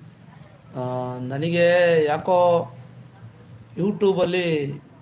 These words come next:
ನನಗೆ ಇಷ್ಟ ಆಗ್ತಾ ಇಲ್ಲ ಯಾಕೋ ಮಾಡೋಕ್ಕೆ. ಭಾರಿ ಕಷ್ಟಪಡ್ತಾ ಇದ್ದೀನಿ.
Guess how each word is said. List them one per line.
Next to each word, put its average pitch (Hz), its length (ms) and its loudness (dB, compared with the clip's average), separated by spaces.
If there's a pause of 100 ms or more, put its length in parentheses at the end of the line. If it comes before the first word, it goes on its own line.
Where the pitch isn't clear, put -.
(440)
ನನಗೆ 143 260 -4
ಇಷ್ಟ 147 180 -6
ಆಗ್ತಾ 170 280 0
ಇಲ್ಲ 156 100 2
ಯಾಕೋ 147 440 0
ಮಾಡೋಕ್ಕೆ. 143 680 -2 (320)
ಭಾರಿ 151 240 -2
ಕಷ್ಟಪಡ್ತಾ 147 680 -4
ಇದ್ದೀನಿ. 139 480 -6